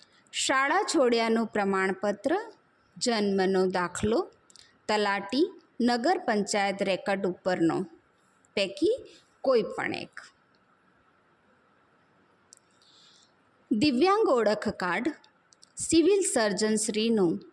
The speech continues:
દિવ્યાંગતાનું પ્રમાણપત્ર પૈકી કોઈ પણ એક. બી પી એલ સ્કોર અંગેનો દાખલો, સુવર્ણ જયંતિ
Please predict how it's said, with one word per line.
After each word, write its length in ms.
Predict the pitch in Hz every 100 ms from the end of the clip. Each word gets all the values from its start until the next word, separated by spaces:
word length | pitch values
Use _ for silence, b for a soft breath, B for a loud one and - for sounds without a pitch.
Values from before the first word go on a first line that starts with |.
| _ _ -
દિવ્યાંગતાનું 1080 | 196 254 214 294 320 349 349 381 381 415 -
પ્રમાણપત્ર 760 | 240 202 180 175 180 156 - 214 339 - b b _
પૈકી 440 | 233 208 202 - 156 - _ _
કોઈ 300 | - 262 277 302 -
પણ 260 | 202 175 - - _ -
એક. 180 | 180 - - - _ _ _ _ _ _ _ _ _ _ _ _ _ _ _ _ _ _ _ _ _ _ _ _ _ _ - B B B B B 247
બી 180 | 240 294 294
પી 180 | 381 370
એલ 100 | 392 403 - - - -
સ્કોર 400 | - 269 302 370
અંગેનો 420 | 311 233 208 208 190 185
દાખલો, 380 | 170 - - 226 381 - _ _ _ - B B B -
સુવર્ણ 540 | - 330 392 415 415 370
જયંતિ 400 | 226 214 214 208